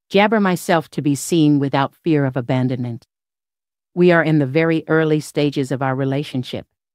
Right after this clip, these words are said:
and even though I know the story will write itself, I sincerely hope it will be a long and jabber one. My experience of losing Dad and gibber means I can either live in dread that this new love will be taken away from me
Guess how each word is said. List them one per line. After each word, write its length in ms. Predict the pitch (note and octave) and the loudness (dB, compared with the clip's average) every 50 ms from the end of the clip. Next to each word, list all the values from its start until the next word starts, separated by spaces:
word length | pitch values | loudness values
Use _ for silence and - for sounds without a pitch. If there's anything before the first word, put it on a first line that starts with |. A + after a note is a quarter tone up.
| _ _ _ _ - | _ _ _ _ -4
and 160 | D3+ D3+ C#3 | -2 0 0
even 240 | E3+ F3+ F#3+ G3+ F#3 | 0 2 2 2 2
though 160 | F3+ F3 E3+ | 2 2 2
I 120 | D#3+ D#3 D3+ | 2 2 2
know 240 | D#3 D3+ D3+ D3+ C#3+ | 2 2 2 2 0
the 100 | C#3 C#3 | -2 -4
story 460 | - - - D3+ C#3 C3+ B2+ B2+ C3 | -6 -6 -4 -2 -2 -2 -2 -2 -2
will 160 | C3 C3 C3 | -4 -4 -4
write 240 | C3 C3+ C3 C3 C3+ | -4 -4 -4 -4 -6
itself, 500 | - - - - D#3+ C#3 B2 A#2+ - _ _ _ _ _ _ _ _ _ _ _ _ _ - | -8 -10 -8 -4 -4 -2 -2 -4 -8 _ _ _ _ _ _ _ _ _ _ _ _ _ -2
I 120 | F3+ E3+ | -2 -2
sincerely 600 | - - F3 E3 D3 - - A3 A3 G#3 F#3+ F3 | 0 0 0 0 0 0 2 2 2 2 0 0
hope 300 | D3 E3+ D#3 C#3+ C3+ - - | 0 0 0 0 0 -2 -2
it 140 | - D3 C3+ | -4 -2 0
will 140 | D3+ C#3+ | 0 -2
be 160 | C3 D3 C#3+ C#3 | 0 0 0 0
a 80 | C3+ | 0
long 420 | C3+ C3+ C#3 C#3 C#3 C#3 C#3 C#3 - | -2 -2 -2 -2 0 0 -2 -2 -2
and 180 | - C#3 C3 | -4 -4 -4
jabber 360 | - C#3 C3 B2+ B2+ C3 B2+ | -4 -4 -4 -4 -4 -4 -6
one. 340 | B2 B2+ B2+ B2+ B2+ B2+ - _ _ _ _ _ _ _ _ _ _ _ _ _ - | -6 -6 -6 -8 -8 -10 -12 _ _ _ _ _ _ _ _ _ _ _ _ _ -6
My 180 | F3 F#3 G3 A3 | -2 0 0 0
experience 680 | A#3 - - - - F#3+ E3 D#3 D3+ D#3 D3+ D3 - | 0 -2 -6 -8 -2 0 2 2 2 2 0 0 -2
of 140 | D#3 C3+ C#3 | -4 -2 -2
losing 400 | D3+ D#3 D3+ C#3+ - D3 C#3+ C#3 | 0 0 0 0 0 0 0 2
Dad 380 | C3+ D3 C#3 C3+ C3+ C#3 C#3 | 0 0 0 0 -2 -2 -2
and 160 | C#3 B2+ B2+ A#2+ | -2 -4 -2 -2
gibber 340 | E3+ E3+ C#3+ D3 C3+ C3 | -2 -2 -2 0 -2 -2
means 320 | C3 C#3 D3+ D#3 D#3 D3+ - | 0 0 2 2 2 0 0
I 140 | D#3 D3 D3 | -2 -2 -2
can 220 | - D3 D3 - | -2 -2 -2 -2
either 260 | F3 E3+ D#3 D3+ C#3 | -4 -2 -2 -2 0
live 260 | C#3 C#3 D#3 D3 C3+ | 0 0 0 0 0
in 140 | C#3 B2+ B2+ | 0 -2 -2
dread 420 | B2 D#3+ D#3 C#3 C3+ C3+ C#3 D3 - _ _ _ _ _ _ - | -2 -2 -2 -2 -2 -4 -6 -10 -14 _ _ _ _ _ _ -6
that 160 | E3+ D#3 C#3 | -4 -4 -2
this 240 | - F3 D#3 - - | 0 -2 -2 -2 0
new 180 | D#3+ D#3+ E3 D#3 | 2 2 4 4
love 400 | D3+ D3 D3+ C#3 C#3 C#3 C3+ C#3 | 2 2 0 0 -2 -2 -2 -2
will 140 | D3 C#3 C3 | -2 -2 0
be 120 | C3+ C3 | -2 -4
taken 320 | B2 - D#3 C#3+ - C#3+ | -4 -4 -4 -4 -2 -4
away 280 | C3+ C3 B2+ C#3 C#3 C3+ | -4 -2 -2 -2 -4 -4
from 260 | C3 - B2+ A#2+ B2+ | -6 -6 -6 -4 -2
me 260 | B2+ B2 B2 B2+ C3 | -2 -2 -4 -4 -8